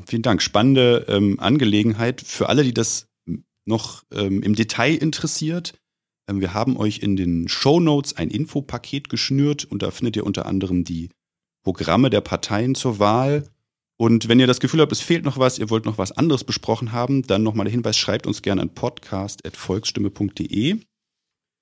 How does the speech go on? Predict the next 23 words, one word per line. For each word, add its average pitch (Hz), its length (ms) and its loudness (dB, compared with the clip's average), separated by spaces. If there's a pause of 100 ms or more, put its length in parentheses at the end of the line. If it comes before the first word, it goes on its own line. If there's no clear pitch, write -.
(240)
Und 82 80 -4
jetzt, - 440 -2
Hagen, 127 260 -2
würde 110 140 -4
ich - 80 -12
gerne 110 180 -2
mit 110 180 -4
dir 117 520 -2
ein 95 80 -12
bisschen 104 240 -6
den 95 420 -8
Weg 95 300 -4
weg 107 160 0
von 104 200 -2
Umfragewerten 104 1040 0
und, - 400 -6 (160)
äh, 85 380 -2
Statist-, - 600 -8
Parteistatistiken 107 1000 -4
führen 120 280 -2
und 92 100 -6
ein 98 100 -2
bisschen 113 420 -2